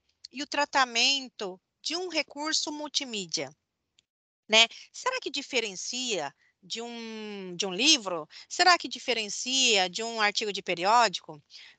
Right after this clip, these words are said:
Com toda certeza, né? <laughs> E nós sempre, é, é, também trabalhamos, é, o documento em si, ou seja, a descrição, a análise,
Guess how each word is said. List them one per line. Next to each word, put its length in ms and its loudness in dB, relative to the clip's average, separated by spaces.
Com 200 -4
toda 240 -4
certeza, 580 2
né? 300 4
<laughs> 960 -2
E 80 -2
nós 220 6
sempre, 840 0
é, 500 6
é, 200 -6
também 400 0
trabalhamos, 1000 2
é, 460 -4
o 140 6
documento 600 4
em 140 -2
si, 260 -2
ou 100 -2
seja, 480 -2
a 440 8
descrição, 1040 -6
a 220 6
análise, 760 0